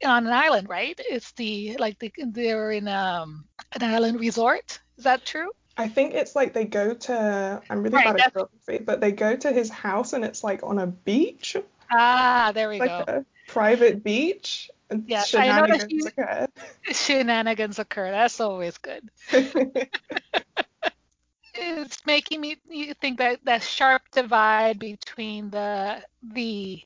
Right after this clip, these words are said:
Speaker 1: the Grumps and the Sunshines makes me think of Shel-, uh, Shelley Lawrenson. I don't know if you've read her books. Uh,
Speaker 2: Yes, like the
Speaker 1: she
Speaker 2: honey
Speaker 1: mostly
Speaker 2: badgers and the crows and
Speaker 1: Yes.
Speaker 2: stuff. Yeah,
Speaker 1: I
Speaker 2: love
Speaker 1: was
Speaker 2: them.
Speaker 1: thinking, I, I was thinking of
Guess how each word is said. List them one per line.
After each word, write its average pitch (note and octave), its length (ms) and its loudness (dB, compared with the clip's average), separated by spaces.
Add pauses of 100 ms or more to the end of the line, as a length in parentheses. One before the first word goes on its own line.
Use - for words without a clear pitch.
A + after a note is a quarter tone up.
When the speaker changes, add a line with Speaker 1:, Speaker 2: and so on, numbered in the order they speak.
(140)
Speaker 1:
the A#3+ 80 2
Grumps A#3+ 400 -2
and A#3+ 100 2
the A3+ 60 2
Sunshines G#3+ 840 0
makes G#3+ 320 -2
me A3+ 80 -2
think G#3+ 320 -4
of G#3 260 2 (480)
Shel-, C#4 460 6
uh, B3+ 180 6
Shelley C#4 320 0
Lawrenson. C4 540 2
I B3 120 0
don't A#3+ 120 0
know A#3 80 0
if A3+ 160 -4
you've A#3 160 -8
read A3 140 0
her A#3+ 160 -6
books. - 600 -4 (140)
Uh, G3 160 4
Speaker 2:
Yes, D#4+ 360 0 (100)
like G#3+ 320 -2
the A3 100 -2
Speaker 1:
she A3 60 -2
Speaker 2:
honey A#3 80 0
Speaker 1:
mostly A3 240 4
Speaker 2:
badgers B3 420 -2
and G#3 180 -4
the G3 280 -6 (340)
crows G#3 460 -4
and D#4 60 4
Speaker 1:
Yes. F#4 500 6
Speaker 2:
stuff. - 180 -16
Yeah, C4 320 -2 (460)
Speaker 1:
I C#4+ 80 6
Speaker 2:
love F4+ 100 6
Speaker 1:
was F#4+ 120 2
Speaker 2:
them. B3 40 -10
Speaker 1:
thinking, D#4 460 -8 (340)
I, C#4 280 6
I D4 80 0
was C#4+ 180 -4
thinking D4 420 -8
of B3 340 0